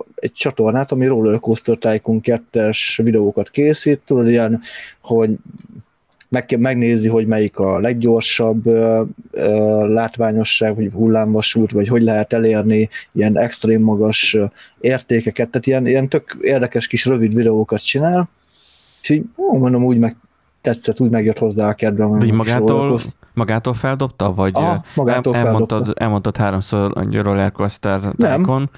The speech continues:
Speaker 2: mint
Speaker 1: Nem,
Speaker 2: ahogy már
Speaker 1: telj-,
Speaker 2: most itt,
Speaker 1: nem,
Speaker 2: mi?
Speaker 1: nem, nem.
Speaker 2: És
Speaker 1: Teljesen,
Speaker 2: akkor
Speaker 1: teljesen magától feldobta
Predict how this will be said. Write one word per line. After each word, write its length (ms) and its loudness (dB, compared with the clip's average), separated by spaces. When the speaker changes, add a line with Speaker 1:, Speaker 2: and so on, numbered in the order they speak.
Speaker 2:
mint 180 0
Speaker 1:
Nem, 100 2
Speaker 2:
ahogy 120 0
már 200 0
Speaker 1:
telj-, 120 2
Speaker 2:
most 200 -2
itt, 140 0
Speaker 1:
nem, 120 -2
Speaker 2:
mi? 60 2
Speaker 1:
nem, 120 2
nem. 180 0
Speaker 2:
És 220 -10
Speaker 1:
Teljesen, 440 0
Speaker 2:
akkor 120 -2
Speaker 1:
teljesen 400 0
magától 440 0
feldobta 760 0